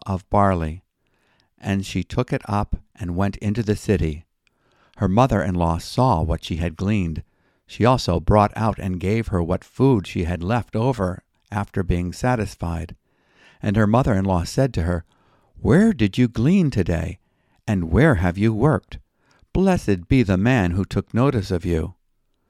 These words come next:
So she told her mother-in-law with whom she had worked, and said, "The man's name with whom I work today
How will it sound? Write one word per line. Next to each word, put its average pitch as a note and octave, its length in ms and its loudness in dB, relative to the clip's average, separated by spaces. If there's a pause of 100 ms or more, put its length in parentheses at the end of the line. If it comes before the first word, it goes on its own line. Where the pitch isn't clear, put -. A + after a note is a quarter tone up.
(340)
So F2 200 -4
she F2 160 -6
told A#2 300 0
her C3 100 -2
mother-in-law F2+ 880 0
with F#2+ 180 -6
whom G2 240 -2
she A2+ 200 -4
had A2+ 160 -2
worked, F#2 420 -2 (180)
and F2+ 200 -6
said, F#2+ 360 -2 (520)
"The E2+ 80 -2
man's A#2+ 400 0
name G#2+ 320 2
with F2+ 160 -4
whom G#2 220 0
I G#2 120 0
work G#2 300 -2
today E2+ 500 -2